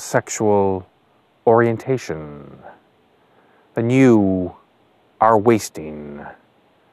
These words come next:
your energy and your life. If you need to be at war, make it count. If you need to be violent,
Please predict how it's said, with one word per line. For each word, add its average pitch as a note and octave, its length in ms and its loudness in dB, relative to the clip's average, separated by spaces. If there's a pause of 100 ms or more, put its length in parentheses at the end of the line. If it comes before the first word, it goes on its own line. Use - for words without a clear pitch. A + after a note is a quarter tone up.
(360)
your G2+ 380 0
energy F#2 720 -4 (720)
and G#2+ 160 -2
your G2+ 200 4
life. - 800 -4 (1600)
If C3 200 0
you B2 80 0
need C#3+ 220 2
to A#2+ 80 -2
be A2+ 220 6
at - 160 0
war, E2+ 640 -2 (1160)
make C3 220 2
it - 160 -4
count. - 1000 -8 (1000)
If A2+ 180 -2
you G2 100 -2
need G2+ 220 -2
to F#2+ 80 -6
be E2+ 140 -6
violent, F#2+ 840 0